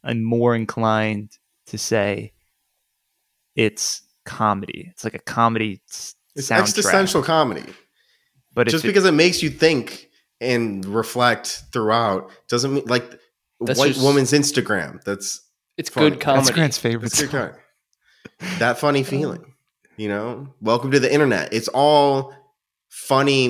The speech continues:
Speaker 2: with, the only reason why it's existential is it's just relatable. It's just, like, real.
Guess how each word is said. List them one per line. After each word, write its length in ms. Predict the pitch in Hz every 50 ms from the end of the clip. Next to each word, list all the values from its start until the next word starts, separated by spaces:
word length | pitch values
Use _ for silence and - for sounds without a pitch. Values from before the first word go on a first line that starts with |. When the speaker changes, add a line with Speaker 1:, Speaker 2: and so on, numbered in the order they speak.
| 113 104
Speaker 2:
with, 240 | 113 113 113 - - - - - - _ _
the 80 | 139 -
only 300 | 151 170 185 196 190 170
reason 420 | 143 147 156 160 160 147 156 143
why 160 | 135 131 127
it's 80 | 120 113
existential 640 | 135 135 131 - 107 - - 127 127 135 - 139 110
is 160 | 95 - -
it's 140 | 104 - -
just 240 | - 117 110 - 87
relatable. 640 | 101 98 92 92 101 113 131 143 127 85 - 73 - _ _ _ _ _ _ _ _ _ _ _ _ _ _ _ _ _ _ _ _ _ _ _ _ _ _ _ _ _ _ _ _
It's 180 | 110 104 -
just, 200 | - 127 117 -
like, 120 | 123 104 85 82
real. 580 | 90 95 117 151 185 147 101 76 - - -